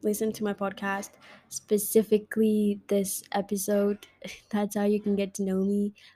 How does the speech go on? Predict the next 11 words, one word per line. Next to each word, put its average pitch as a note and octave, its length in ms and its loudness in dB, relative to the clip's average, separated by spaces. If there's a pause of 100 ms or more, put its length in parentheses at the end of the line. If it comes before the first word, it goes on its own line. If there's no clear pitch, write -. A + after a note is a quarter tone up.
(120)
by G3+ 100 2
listening G3+ 540 4
to G#3 80 0
this G3 180 -2
episode. G#3 540 -4 (1300)
Damn, B3+ 300 0
that B3 80 -4
was C#4+ 120 -4
a C#4+ 60 -2
bit A#3+ 220 -4
cocky. G3+ 580 -8